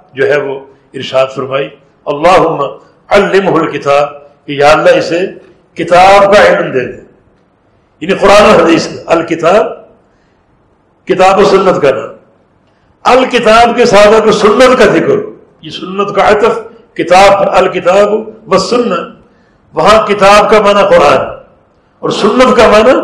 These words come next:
نبی علیہ السلام کی حدیث۔ آپ کا قول یا آپ کا عمل یا آپ کی تقریر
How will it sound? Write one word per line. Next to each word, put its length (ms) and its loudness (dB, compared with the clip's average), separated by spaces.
نبی 120 2
علیہ 80 4
السلام 340 2
کی 100 -4
حدیث۔ 300 -10
آپ 280 -2
کا 80 -2
قول 500 -2
یا 140 0
آپ 140 -4
کا 180 -2
عمل 260 -2
یا 140 0
آپ 100 -2
کی 60 -2
تقریر 500 0